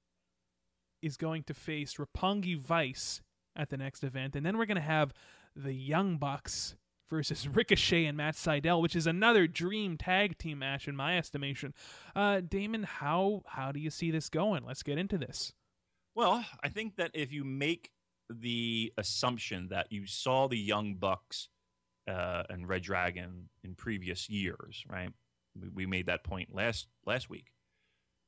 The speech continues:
Speaker 2: If we, if we say that we don't wanna see the same, I guess we gotta go, uh, with, uh, Sydal and, and, and Ricochet, right? I mean, to get, to get the win over the Young Bucks. I mean, and here's the thing too, you beat the Time Splitters, which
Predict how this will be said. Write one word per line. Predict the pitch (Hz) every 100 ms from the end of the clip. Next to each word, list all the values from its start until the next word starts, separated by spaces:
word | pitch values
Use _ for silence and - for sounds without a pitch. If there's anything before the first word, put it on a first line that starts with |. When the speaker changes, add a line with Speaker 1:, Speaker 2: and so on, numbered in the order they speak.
| _ _ _ _ _ _ _ _
Speaker 2:
If | - 127
we, | 147
if | 151
we | 135 135
say | 120 160 143
that | 127
we | 120
don't | 131 120
wanna | 113
see | -
the | 107
same, | 98 220 220 185
I | 147
guess | 185 196
we | 147
gotta | 151 151
go, | 123 185 156 165 - _ _ - -
uh, | 123 113 110
with, | 107 107 - -
uh, | 101 95
Sydal | - 110 104 104 101 98
and, | 92 90 -
and, | 101 90 87 -
and | 87
Ricochet, | 90 - 90 110 147
right? | 123 - - _ _ _
I | 101
mean, | 98 92
to | -
get, | 101 - _
to | -
get | 101
the | 101
win | 95 92
over | 90
the | 87 92
Young | 90 87
Bucks. | 143 156 - -
I |
mean, | 127 - - -
and | -
here's | 131 165
the |
thing | 120 117
too, | - 196 - _ _ _ _ _ -
you | 127
beat | 180 185
the |
Time | - 190 190
Splitters, | 151 107 92 110 - _ _ _ _ _ _ _ _
which | 151 151